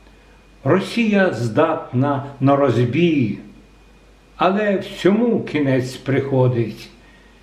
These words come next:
І зрозуміли вже народи, хто з правдою, хто ж лиходій.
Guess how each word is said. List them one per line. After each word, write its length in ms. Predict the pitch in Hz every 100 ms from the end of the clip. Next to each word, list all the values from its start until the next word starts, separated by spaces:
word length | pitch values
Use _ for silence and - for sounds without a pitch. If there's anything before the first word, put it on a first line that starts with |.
| - _ _
І 280 | - 220 196
зрозуміли 880 | 131 - 180 175 196 180 202 180 135
вже 340 | 110 - 143
народи, 680 | 143 135 131 175 117 123 117 - - - - -
хто 380 | - - - 185
з 140 | -
правдою, 800 | - - 190 214 190 117 120 110 107 - - - -
хто 640 | - - 214 233 220 190 - - _ -
ж 200 | 113 127
лиходій. 840 | 123 143 127 139 113 123 151 107